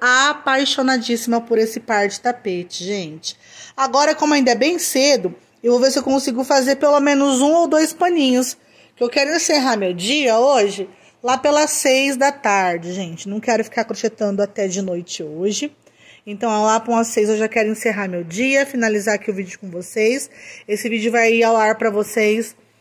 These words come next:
na segunda-feira, dia cinco, se eu não me engano, tá? É, eu vou tirar aí a, hoje é quarta, a quinta e a sexta e o fim de semana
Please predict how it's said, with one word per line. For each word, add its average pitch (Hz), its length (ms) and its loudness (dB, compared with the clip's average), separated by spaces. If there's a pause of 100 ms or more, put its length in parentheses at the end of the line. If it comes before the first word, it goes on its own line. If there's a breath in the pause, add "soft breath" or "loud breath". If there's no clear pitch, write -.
(240 soft breath)
na 214 240 -2
segunda-feira, 226 1700 0 (580 loud breath)
dia 233 360 0
cinco, 233 500 -2
se - 120 -4
eu 220 40 0
não 208 140 -2
me 220 120 0
engano, 180 600 0
tá? 202 380 -6 (320 soft breath)
É, 190 760 2
eu 196 120 0
vou 214 220 2
tirar 214 340 0
aí 202 240 2
a, 190 400 2
hoje 185 460 -6
é 185 40 -4
quarta, 233 440 0
a 190 40 -2
quinta 240 380 -2
e - 20 2
a 214 80 0
sexta 226 640 0
e 214 60 2
o 220 60 -2
fim 208 160 -6
de 196 80 -10
semana 190 440 -8